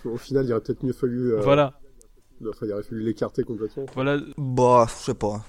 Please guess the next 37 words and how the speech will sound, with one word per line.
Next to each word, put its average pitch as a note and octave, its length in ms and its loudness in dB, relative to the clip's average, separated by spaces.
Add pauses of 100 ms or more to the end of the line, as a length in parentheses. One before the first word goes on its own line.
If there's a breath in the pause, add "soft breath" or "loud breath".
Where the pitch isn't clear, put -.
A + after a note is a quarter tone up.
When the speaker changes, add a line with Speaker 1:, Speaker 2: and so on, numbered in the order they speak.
Speaker 3:
Pour A#2 120 -4
moi, B2+ 100 2
c'était B2+ 160 -2
comme A#2+ 140 2
un, G#2 260 0
un A#2+ 60 -4
petit B2+ 160 -4
clin B2+ 140 2
d'œil B2 140 4
sympa, C3 340 2
vu A2+ 160 -8
qu'il - 200 -4
Speaker 2:
Ouais, G3+ 120 8
non, A3+ 100 4
Speaker 3:
profite G3+ 120 0
Speaker 2:
c'est D3+ 80 2
sûr, G3 240 2
Speaker 3:
du A#2+ 60 -6
Speaker 2:
c'est, C#3 360 2
c'est, D3+ 180 4
c'est - 320 2
sympa, F3 240 6
mais F3 100 2
si - 80 -4
tu E3 120 -2
veux, F#3 220 2
j'ai B2+ 380 -2
tellement E3 600 2
vu, D3 260 -2
en C#3 100 0
fait, C#3+ 280 -2
euh, A2+ 480 -4
tout C#3+ 240 -8
au, C3 180 -4
tout - 240 -12
au, A#2+ 560 -8 (320)
enfin, A2 300 -6